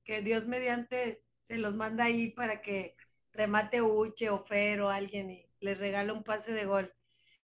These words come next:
Pues, la verdad, salimos súper contentos del estadio, los que estuvimos la oportunidad de estar ahí. Yo creo que la gente que lo vio en el streaming o en la televisión, igual son de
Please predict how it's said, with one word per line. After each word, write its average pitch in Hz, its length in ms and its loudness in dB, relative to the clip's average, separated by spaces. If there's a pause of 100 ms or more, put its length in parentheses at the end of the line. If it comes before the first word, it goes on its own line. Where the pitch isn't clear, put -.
(160)
Pues, 233 320 0
la 247 180 6
verdad, 247 340 4
salimos 320 560 2
súper 254 340 -4
contentos 233 580 -4
del 240 160 -2
estadio, 214 520 -2
los 233 200 -6
que 196 320 -6
estuvimos 214 480 -4
la 240 80 0
oportunidad 214 420 -8
de 214 60 -4
estar 220 240 -6
ahí. 233 300 -2
Yo 233 160 2
creo 233 200 -4
que 247 100 -6
la 226 140 0
gente 220 320 -12
que 226 140 -10
lo 214 160 -8
vio 208 400 -2 (380)
en 214 100 -12
el 202 120 -2
streaming 220 600 -2
o 214 60 -2
en 208 80 -2
la 208 140 -2
televisión, 202 680 -4
igual 208 560 -2
son 208 260 -2
de 214 300 -6